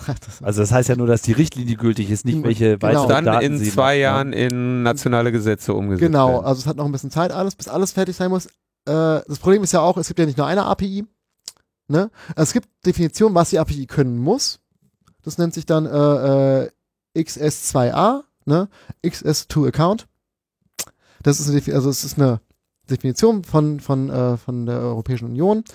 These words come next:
Speaker 1: von der E B A, von der European Banking Authority,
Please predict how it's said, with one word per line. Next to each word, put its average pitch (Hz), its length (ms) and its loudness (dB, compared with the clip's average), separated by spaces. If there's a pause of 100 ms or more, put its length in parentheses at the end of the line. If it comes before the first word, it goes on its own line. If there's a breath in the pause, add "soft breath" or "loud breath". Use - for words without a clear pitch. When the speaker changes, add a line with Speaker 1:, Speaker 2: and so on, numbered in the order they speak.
(400 loud breath)
Speaker 1:
von 147 160 2
der 127 160 2
E 139 60 2
B 123 160 4
A, 175 260 2
von 147 160 -6
der 127 220 2
European 139 460 -2
Banking 185 440 -2
Authority, 185 640 -2